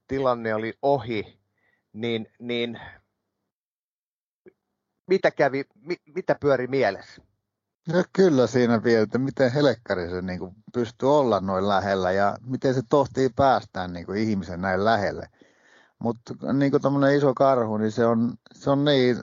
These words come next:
Speaker 2: luotto-, itseluottamusta täynnä, niinku meikäläinenkin joskus painimaton olla, että nää rinta pystyssä, kun tori puluu, että se oli niinku käsittämätön, kuinka lähellä sitä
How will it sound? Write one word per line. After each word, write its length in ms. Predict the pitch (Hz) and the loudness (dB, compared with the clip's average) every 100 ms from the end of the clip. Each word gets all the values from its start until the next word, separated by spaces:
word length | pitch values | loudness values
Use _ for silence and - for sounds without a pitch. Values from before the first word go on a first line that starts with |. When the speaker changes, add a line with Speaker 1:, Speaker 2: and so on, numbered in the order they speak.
| - | -4
Speaker 2:
luotto-, 480 | 113 123 117 - 90 | 0 2 0 -2 -2
itseluottamusta 1000 | 120 - 113 104 101 98 101 101 - | -2 0 0 2 0 -2 -4 -4 -4
täynnä, 380 | 101 110 104 92 | 0 2 2 2
niinku 360 | 101 98 92 101 | -2 -2 -2 0
meikäläinenkin 680 | 107 110 104 98 92 92 98 | 2 0 0 -2 -2 -2 -2
joskus 300 | 98 - - | -4 -6 0
painimaton 720 | 117 104 92 82 - - 135 | 2 2 -2 -6 -4 0 2
olla, 160 | 104 | 0
että 320 | 101 - 104 | -4 -4 -2
nää 220 | 101 104 104 | -2 -4 -2
rinta 320 | 107 101 98 | -4 -4 -6
pystyssä, 600 | 104 101 - - - - | -6 -8 -10 -16 -14 -14
kun 260 | - 92 - - - - | -12 -14 -16 -20 -16 -4
tori 260 | 110 98 | -2 -2
puluu, 360 | - 98 87 80 | -4 -6 -4 -6
että 320 | 78 - 87 - - - _ _ - - - _ _ | -8 -10 -10 -10 -20 -20 _ _ -20 -20 -20 _ _
se 140 | - 123 | -2 2
oli 160 | 120 | 2
niinku 200 | 120 120 | 2 0
käsittämätön, 760 | 117 131 123 101 95 95 90 95 | 2 2 2 -2 -4 -4 -4 -6
kuinka 280 | 101 98 104 | -6 -2 0
lähellä 320 | 110 104 92 | 0 0 -2
sitä 500 | - - 87 90 90 | -6 -10 -4 -2 -4